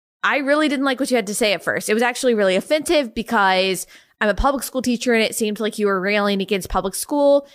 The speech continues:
And then the review said, "But as I listened more, I realized that the things that you were talking about and that your guests were talking about were actually true. And that a lot of these problems, uh, or all the problems that you were talking about actually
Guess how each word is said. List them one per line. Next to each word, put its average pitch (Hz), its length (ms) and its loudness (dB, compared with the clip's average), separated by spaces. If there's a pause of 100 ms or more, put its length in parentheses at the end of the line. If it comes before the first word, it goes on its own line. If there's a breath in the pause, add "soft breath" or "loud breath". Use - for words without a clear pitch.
(160 loud breath)
And 208 160 -2
then 226 80 2
the 226 80 2
review 220 320 2
said, 226 180 -2
"But 220 140 0
as 233 240 -2
I 254 80 2
listened 214 460 -2
more, 269 160 2
I 247 80 2
realized 220 560 2
that 202 260 -8
the 208 80 -6
things 240 460 -2
that 220 180 -2
you 226 80 -2
were 208 80 0
talking 233 460 0
about 185 240 0
and 247 100 -4
that 226 100 -2
your 214 160 0
guests 214 380 -2
were 214 80 0
talking 226 380 -2
about 226 180 0
were 226 120 0
actually 262 420 0
true. 285 480 2 (280 loud breath)
And 247 220 0
that 254 160 0
a 254 80 2
lot 277 220 2
of 240 80 -8
these 262 180 -2
problems, 240 800 0 (320 loud breath)
uh, 214 320 4
or 233 160 4
all 262 180 2
the 247 120 0
problems 254 340 -2
that 233 160 -4
you 240 60 -2
were 226 80 0
talking 254 320 0
about 240 180 2
actually 214 600 0